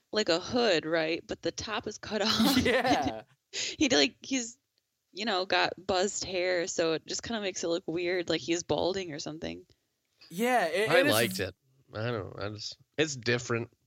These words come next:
Speaker 3: but yeah,
Speaker 2: It
Speaker 3: it is a
Speaker 2: is.
Speaker 3: little, it's a little interesting. I feel like there's some shots where it works, and then it's just like,
Speaker 2: Yes, I agree
Speaker 3: y-,
Speaker 2: with
Speaker 3: in,
Speaker 2: that too.
Speaker 3: in the comics, you know, obviously you don't have to deal with physics, and,
Speaker 1: <laughs>
Speaker 3: uh,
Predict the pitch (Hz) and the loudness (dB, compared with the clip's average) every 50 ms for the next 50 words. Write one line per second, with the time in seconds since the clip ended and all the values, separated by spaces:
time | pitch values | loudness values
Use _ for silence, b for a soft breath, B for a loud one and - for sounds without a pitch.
0 | _ - 120 139 127 127 135 139 139 131 359 - - 113 101 131 131 143 143 139 | _ -6 -4 -2 -2 0 0 0 2 2 4 4 2 2 0 -2 -2 0 0 0
1 | 131 120 117 110 - _ _ _ _ - 147 160 - 226 226 233 226 202 190 180 | 0 0 -2 -4 -6 _ _ _ _ -12 -10 -10 -10 -8 -4 -2 0 0 2 0
2 | 170 160 156 147 - _ _ _ _ _ _ _ _ _ _ _ _ _ - 147 | 0 0 -2 -4 -6 _ _ _ _ _ _ _ _ _ _ _ _ _ 0 0
3 | 135 - 117 104 - - 107 92 87 80 - - 127 143 - 196 196 190 170 170 | 0 0 -2 -4 -2 0 0 0 0 -2 -2 0 0 0 2 2 4 4 2 2
4 | - 147 131 - - 160 147 147 - - 156 139 131 - - - 127 120 107 98 | 0 -2 -2 0 -2 -2 -2 -2 -2 0 2 2 0 0 -2 -2 -2 -2 -2 -2
5 | 110 123 131 - - - - - - _ _ _ _ _ _ _ _ _ _ _ | -4 -6 -6 -6 -10 -14 -14 -14 -14 _ _ _ _ _ _ _ _ _ _ _
6 | - 127 123 123 120 117 117 110 - - 190 311 339 - - 110 - - - 185 | -2 0 0 2 2 0 0 0 2 4 6 6 6 6 4 2 0 -2 0 0
7 | 190 202 226 226 180 190 220 208 196 170 160 165 131 113 - - 113 98 92 92 | 2 2 2 2 2 2 0 0 2 2 2 0 0 -2 -6 -10 -10 -10 -10 -14
8 | 101 _ _ _ _ _ _ _ _ _ _ _ _ _ - 170 175 170 147 - | -18 _ _ _ _ _ _ _ _ _ _ _ _ _ 0 2 2 2 0 0
9 | - - 208 214 202 170 135 - - - 139 123 117 113 117 127 131 123 - 131 | 0 0 0 2 2 2 2 2 0 -2 0 0 0 0 0 0 0 -2 -2 -2
10 | 127 113 110 107 113 120 117 123 120 117 127 123 - - 110 98 117 117 110 107 | -2 -2 -2 -4 -4 -2 -2 0 0 0 -2 -4 -4 -4 -6 -4 -2 0 0 0
11 | 101 98 95 92 - - - _ _ _ _ - - - 135 127 107 90 - - | 0 0 -2 -4 -6 -10 -18 _ _ _ _ -8 -4 -2 0 0 0 -4 -4 -6
12 | - - b b b b b b b - - 120 120 113 107 101 98 98 101 98 | -10 -10 b b b b b b b -2 0 2 2 2 2 0 -2 0 0 2
13 | 95 98 98 95 90 85 | 2 2 2 0 -2 -4